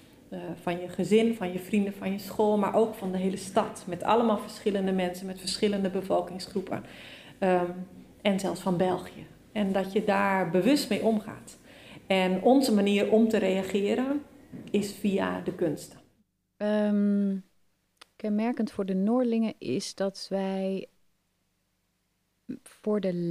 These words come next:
Speaker 2: lesgroepen, de fases noem ik dat dan maar even, mm,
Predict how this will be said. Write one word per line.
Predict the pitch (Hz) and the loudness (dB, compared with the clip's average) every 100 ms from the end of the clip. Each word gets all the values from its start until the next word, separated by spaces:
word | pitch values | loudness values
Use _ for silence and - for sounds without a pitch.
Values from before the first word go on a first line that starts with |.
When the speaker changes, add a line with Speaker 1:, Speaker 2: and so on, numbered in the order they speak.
| 165 | 0
Speaker 2:
lesgroepen, | 180 277 - - - 254 262 285 370 392 | 0 -2 -4 -8 -6 -6 -4 -6 -6 -8
de | 190 | -8
fases | - - 196 240 - 262 - | -8 -8 -6 -6 -6 -8 -4
noem | 233 | -4
ik | 220 | -2
dat | 202 208 | -6 -6
dan | 208 | -6
maar | 208 | -6
even, | 202 208 - 262 311 _ _ _ _ _ _ _ | -6 -6 -4 -4 -6 _ _ _ _ _ _ _
mm, | 196 196 190 190 185 185 185 190 | -4 -2 0 0 -2 -2 -4 -6